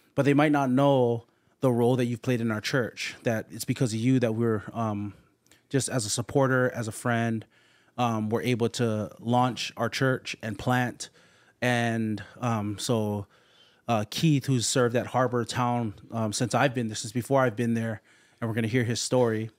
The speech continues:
One of the coolest things is, uh, his support of the church and his belief in what God's doing at our church. And we couldn't have gotten off the ground without his support. And we met with him, and we sat in this house,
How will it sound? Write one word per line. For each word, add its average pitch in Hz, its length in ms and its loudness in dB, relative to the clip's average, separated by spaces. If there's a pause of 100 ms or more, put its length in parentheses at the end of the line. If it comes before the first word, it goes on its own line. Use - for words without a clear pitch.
(500)
One 135 140 4
of 139 80 6
the 131 100 4
coolest 151 400 4
things 156 300 2
is, 117 340 2
uh, 110 440 0
his 139 160 2
support 131 580 2
of 117 480 0
the 113 60 -6
church 127 280 0
and 110 100 -4
his 120 120 -2
belief 120 420 0
in 117 80 -2
what 113 120 -2
God's 113 260 -2
doing 113 320 0
at 110 160 -2
our 110 100 0
church. - 420 -10 (540)
And 123 200 0
we 117 80 0
couldn't 143 320 4
have 123 120 0
gotten 120 280 -2
off 113 120 -4
the 123 80 -4
ground 117 480 0
without 113 360 -4
his 107 120 -8
support. - 460 -8
And 104 380 -6
we 117 100 2
met 117 200 4
with 131 180 0
him, 131 240 2
and 110 240 -4
we 113 100 -2
sat 120 320 2
in 139 220 4
this 139 160 4
house, 123 440 -2